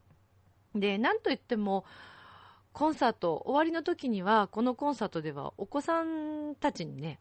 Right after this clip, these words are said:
お菓子を配るんですね。で、えー、その帰りがけにですね、皆さん本当にあったかい言葉をかけてくださって、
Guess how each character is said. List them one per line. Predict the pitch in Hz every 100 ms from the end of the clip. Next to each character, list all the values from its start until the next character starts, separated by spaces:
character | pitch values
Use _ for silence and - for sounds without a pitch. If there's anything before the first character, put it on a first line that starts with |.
| _
お | -
菓 | 480
子 | -
を | 214
配 | - 170 175
る | 151
ん | 131
で | -
す | - 294
ね。 | 494 - - - _ -
で、 | 202 214 202 - - - -
え | 208 196
ー、 |
そ | 214
の | 220
帰 | 208 240 233
り | 220
が | 226
け | 233 233
に | 240
で | 220
す | 202 185
ね、 | 185 180 170 170
皆 | 175 196
さ | 208 190
ん | 165 160
本 | - 190 262
当 | 440
に | 427
あ | 427
っ |
た | 403
か | 381
い | 349
言 | 269 254 240
葉 | 233
を | 214
か | -
け | 226
て | -
く | -
だ | 175 170
さ | 180
っ | 175 _ -
て、 | 202 202 180